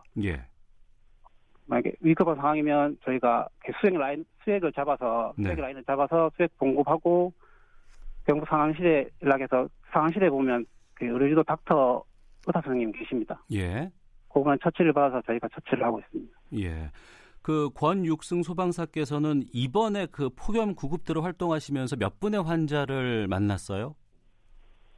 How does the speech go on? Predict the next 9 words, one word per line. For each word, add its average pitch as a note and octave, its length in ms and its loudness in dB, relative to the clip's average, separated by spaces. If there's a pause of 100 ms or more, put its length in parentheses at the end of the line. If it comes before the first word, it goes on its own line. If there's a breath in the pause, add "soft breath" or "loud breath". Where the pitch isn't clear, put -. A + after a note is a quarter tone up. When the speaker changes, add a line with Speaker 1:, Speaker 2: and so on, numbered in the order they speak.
(680 loud breath)
Speaker 2:
제가 C#3 200 6 (180)
지-, F#3+ 500 6 (240)
지난주부터 F#3 600 2
좀 B2+ 160 -2
생기기 C#3 280 0
시작하셨는데요. A#2+ 920 -4
Speaker 1:
예. F#2+ 360 -6 (600)
Speaker 2:
아, - 120 -10 (120)
지난주에 D#3+ 500 2